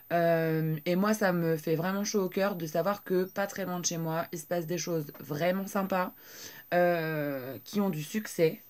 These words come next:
Euh, et vraiment, euh, sur le plan de l'organisation, l'équipe de Laurence Guével, elle assure vraiment, vraiment, vraiment bien.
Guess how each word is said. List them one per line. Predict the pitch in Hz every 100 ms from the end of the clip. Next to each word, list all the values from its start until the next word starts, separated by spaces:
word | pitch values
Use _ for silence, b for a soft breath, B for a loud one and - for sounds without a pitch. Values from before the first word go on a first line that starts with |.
| B B B B 160
Euh, | 156 151 151 147
et | 170
vraiment, | 165 180 196 202 214 226 -
euh, | 165 165 160 156
sur | 151 180
le | 185
plan | 185 208
de | 175
l'organisation, | 160 190 180 180 175 160 160 - 180 196 -
l'équipe | 180 180 190
de | 160
Laurence | 160 175 190 185
Guével, | - 165 160 175 185
elle | 156 160
assure | 156 151 - 180 185 -
vraiment, | 139 131 151 160 170 -
vraiment, | - 143 147 147 -
vraiment | - 135 127
bien. | 123 120 123